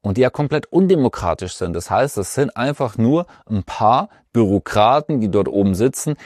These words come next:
die nicht demokratisch legitimiert sind oder da auch die, die sich keinen Wahlen stellen müssen, et cetera, die dann kommen und dann auch wieder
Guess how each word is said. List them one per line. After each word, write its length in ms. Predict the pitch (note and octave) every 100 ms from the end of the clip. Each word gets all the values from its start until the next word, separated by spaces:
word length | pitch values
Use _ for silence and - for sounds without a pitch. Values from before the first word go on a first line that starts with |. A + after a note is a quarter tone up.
| -
die 100 | F#2+
nicht 260 | G2+ C3+ -
demokratisch 560 | A2 G2+ G#2 G#2 G2+
legitimiert 600 | G2 F#2 F2 G2 A2 D#3
sind 300 | - C#3+ C#3+
oder 300 | - G2+ G2
da 80 | F#2
auch 180 | C#2 -
die, 220 | F2 D2+
die 120 | -
sich 180 | F#2 F#2
keinen 340 | - F2+ E2+ F2
Wahlen 260 | A#2+ E3
stellen 380 | - B2 A#2 A2+
müssen, 300 | A2+ - A2+ - -
et 160 | G2
cetera, 400 | - G#2 G2 F2+
die 100 | F#2
dann 160 | F2 F2
kommen 400 | - G#2+ A2 G2 - _
und 160 | G2 F#2
dann 140 | E2
auch 320 | - E2 - -
wieder 340 | E2 F2+